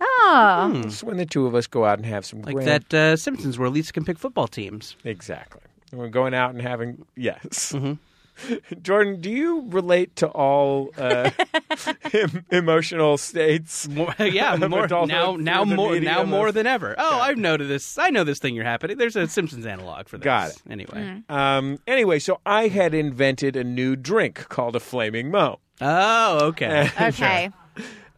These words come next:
Speaker 3: Uh,
Speaker 2: Secret ingredient was cough syrup.
Speaker 3: my daughter and I went to the Daiso. We were having an adventure day. I thought, "This is
Speaker 2: Mm-hmm.
Speaker 3: fun. We'll get something at the Daiso. She can pick anything she wants."
Speaker 1: Okay.
Speaker 3: 'Cause look, you know, I spend more than four dollars in this joint.
Speaker 1: I
Speaker 3: You know what
Speaker 1: hear
Speaker 3: I mean?
Speaker 1: you.
Speaker 3: If you're
Speaker 2: Mm-hmm.
Speaker 3: picking one
Speaker 1: Dollar,
Speaker 3: item.
Speaker 1: dollar bills.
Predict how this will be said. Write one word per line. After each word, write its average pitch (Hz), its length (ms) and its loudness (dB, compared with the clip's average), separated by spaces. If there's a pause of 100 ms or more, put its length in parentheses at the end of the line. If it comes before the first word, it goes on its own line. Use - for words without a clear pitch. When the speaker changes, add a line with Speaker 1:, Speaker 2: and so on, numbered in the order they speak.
Speaker 3:
Uh, 160 640 4
Speaker 2:
Secret 151 140 2
ingredient 123 340 -4
was 87 100 -16
cough 90 240 -14
syrup. - 240 -14
Speaker 3:
my 170 220 4
daughter 175 340 4
and 160 100 4
I 151 120 4
went 147 160 0
to 147 100 -6
the 123 80 -6
Daiso. 135 580 2
We 120 120 0
were 120 80 0
having 117 240 -2
an 113 100 -2
adventure 113 460 -4
day. 104 180 0
I 120 80 -2
thought, 113 200 -6
"This 151 120 -8
is 113 80 -10
Speaker 2:
Mm-hmm. 107 100 -12
Speaker 3:
fun. 87 200 -8
We'll 107 100 -6
get 110 220 -8
something 95 180 -8
at 90 80 -12
the 101 80 -8
Daiso. 110 400 0
She 107 140 -10
can 95 120 -8
pick 98 200 -8
anything 95 340 -2
she 95 140 -8
wants." - 440 -10
Speaker 1:
Okay. 196 380 -2 (160)
Speaker 3:
'Cause 151 180 -8
look, - 220 -4
you 151 140 -4
know, 110 80 2
I 90 80 -2
spend 101 260 -2
more 90 160 -2
than 78 80 -8
four 92 220 0
dollars 85 360 2
in 62 60 -10
this - 160 -10
joint. 65 260 -8
Speaker 1:
I 170 120 0
Speaker 3:
You 180 60 -2
know - 40 -2
what 214 80 0
Speaker 1:
hear 240 120 4
Speaker 3:
I - 20 0
mean? 269 100 -2
Speaker 1:
you. 175 60 -2
Speaker 3:
If 135 160 -4
you're 135 100 -4
Speaker 2:
Mm-hmm. 156 120 -2
Speaker 3:
picking 240 200 -4
one 90 200 -8
Speaker 1:
Dollar, 196 340 4
Speaker 3:
item. 214 100 0
Speaker 1:
dollar 226 300 2
bills. 233 580 -2